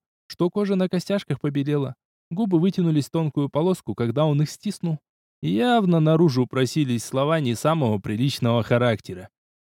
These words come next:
«Вы понимаете, что унизили наследника клана Агава. Причем вы сделали это прилюдно. Вы хотя бы понимаете, чем это грозит?» Вот теперь вопрос был задан не только Кацуми, но и всем остальным.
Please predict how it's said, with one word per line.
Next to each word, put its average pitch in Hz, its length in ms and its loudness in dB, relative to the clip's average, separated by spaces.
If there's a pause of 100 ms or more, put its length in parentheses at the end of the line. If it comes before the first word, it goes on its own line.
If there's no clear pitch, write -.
(240)
«Вы 117 420 0
понимаете, 113 760 0
что 113 260 -4
унизили 131 500 2
наследника 123 680 0
клана 123 440 0
Агава. 117 500 -2 (360)
Причем 127 520 0
вы 127 120 2
сделали 123 520 0
это 120 260 0
прилюдно. 120 640 -2 (340)
Вы 104 180 -2
хотя 110 340 -2
бы 110 120 -4
понимаете, 117 720 0
чем 120 220 -2
это 110 180 -2
грозит?» 104 420 -4 (560)
Вот 151 200 -4
теперь 214 280 -4
вопрос 165 400 0
был 135 160 0
задан 143 360 -2
не 143 100 0
только 185 320 -2
Кацуми, 165 440 -6
но 143 180 -2
и 170 80 0
всем 151 240 -2
остальным. 123 500 -6